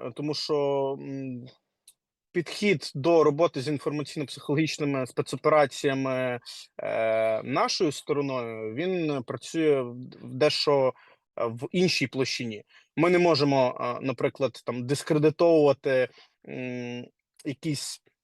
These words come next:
інструменти або структури комплектації Збройних сил Російської Федерач-, Федерації, перепрошую, зважаючи на те, що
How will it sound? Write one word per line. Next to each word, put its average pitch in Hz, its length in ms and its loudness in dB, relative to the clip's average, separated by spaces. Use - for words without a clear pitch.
інструменти 156 720 2
або 131 200 2
структури 147 640 2
комплектації 139 1160 -4
Збройних 135 480 -2
сил 151 160 -2
Російської 156 440 -4
Федерач-, 190 760 -2
Федерації, 165 480 -2
перепрошую, 120 580 -4
зважаючи 160 580 0
на 160 100 -4
те, 202 160 0
що 160 300 0